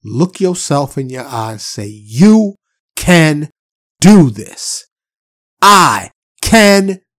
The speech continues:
do this. I will do this." Now, there's many books,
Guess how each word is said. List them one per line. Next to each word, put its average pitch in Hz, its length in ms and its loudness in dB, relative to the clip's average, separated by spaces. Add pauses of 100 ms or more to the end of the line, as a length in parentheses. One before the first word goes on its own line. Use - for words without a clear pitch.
(140)
do 196 300 4
this. - 560 -6 (640)
I 185 580 4 (340)
will 139 760 2 (640)
do 208 320 4
this." - 540 -14 (220)
Now, 143 380 -2 (540)
there's 180 220 -2
many 170 240 0
books, - 680 -8